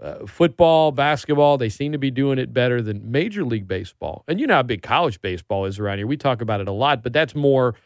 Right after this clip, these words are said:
of a regional thing. From a national standpoint, I just think it's, it's, we, M L B get, gets, they're given a hard time for, "Well, you're not growing the game well." I just think there's a whole lot of obstacles that, you know,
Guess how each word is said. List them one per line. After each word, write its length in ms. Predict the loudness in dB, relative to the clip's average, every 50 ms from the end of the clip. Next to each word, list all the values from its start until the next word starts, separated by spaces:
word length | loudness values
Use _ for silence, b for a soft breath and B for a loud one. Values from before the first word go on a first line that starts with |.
| b b b
of 100 | 2 4
a 60 | 4
regional 500 | 4 4 4 2 2 2 -2 -2 -2 -2
thing. 360 | -4 -2 -2 -2 -2 -2 -4 -8 _
From 160 | _ -4 -4
a 40 | -4
national 560 | -4 -4 -4 -4 -4 -4 -4 -6 -8 -10 -10
standpoint, 840 | -12 -12 -10 -8 -6 -6 -6 -8 -10 -8 -6 -6 -6 -6 -8 -12 _ _ _ _ _ _ _ _ _ _ _
I 140 | 0 0 0
just 160 | 0 -2 0
think 160 | 0 2 2
it's, 240 | 2 0 -2 -8 -14 -4
it's, 380 | -4 -2 -2 -4 -8 -18 -20 _ _ _ _ _ _ _ _ _ _ _ -20 -16 -12 -4
we, 480 | 2 2 2 2 2 -4 -10 -14 -16 -16 -18 -20 _ 0
M 160 | 2 4 4 6
L 100 | 4 2
B 160 | 2 -2 0
get, 300 | 0 0 0 0 -2 _
gets, 300 | 2 2 2 0 -8 0
they're 140 | 0 0 4
given 240 | 4 4 4 4
a 80 | 2 2
hard 340 | 4 4 6 6 4 2 0
time 400 | 2 4 6 6 6 4 2 -2
for, 280 | -2 0 2 2 2
"Well, 200 | 2 2 0 0
you're 120 | 0 0 -2
not 160 | -4 -4 -4
growing 300 | -4 -4 -4 -4 -4 -8
the 80 | -12 -10
game 260 | -6 -4 -4 -2 -2
well." 220 | -2 -2 -2 -4 b b b b b
I 80 | -2 0
just 240 | 0 0 -4 2 2
think 200 | 2 2 4 4
there's 180 | 2 2 2
a 60 | 0 2
whole 240 | 4 4 4 4
lot 160 | 4 4 2 2
of 80 | 0
obstacles 800 | 0 -2 -2 -2 -4 -6 -6 -6 -2 -2 -2 0 -2 -2 -4 0
that, 220 | 0 0 0 0 -4 _ _ _ _ _ _ _ _
you 160 | 2 4 4
know, 340 | 4 2 0 0 -2 -6